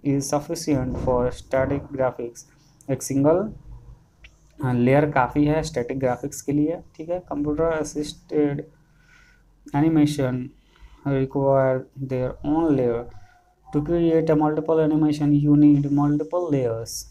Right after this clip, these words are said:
मल्टीपल अगर, uh, एनिमेशन बनाना है तो मल्टीपल लेयर्स का भी ज़रूरत पड़ेगा। Layers appears above the stage in the main flash document window। In a timeline, the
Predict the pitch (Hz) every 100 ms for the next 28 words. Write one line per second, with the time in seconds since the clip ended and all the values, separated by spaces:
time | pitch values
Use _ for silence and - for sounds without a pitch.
0 | - 131 127 131 143 160 165 156 156 151
1 | - - 131 131 127 127 127 127 135 131
2 | 131 143 143 127 131 151 175 160 147 147
3 | 143 131 127 127 131 135 151 127 120 120
4 | 117 117 117 113 120 131 156 156 147 147
5 | 139 139 135 131 135 131 131 127 - 123
6 | 123 123 _ _ - - - 135 139 131
7 | 135 160 170 139 131 - 123 120 120 120
8 | 120 117 117 113 113 - - - 139 135
9 | 139 139 127 135 143 135 139 - _ -
10 | 117 117 117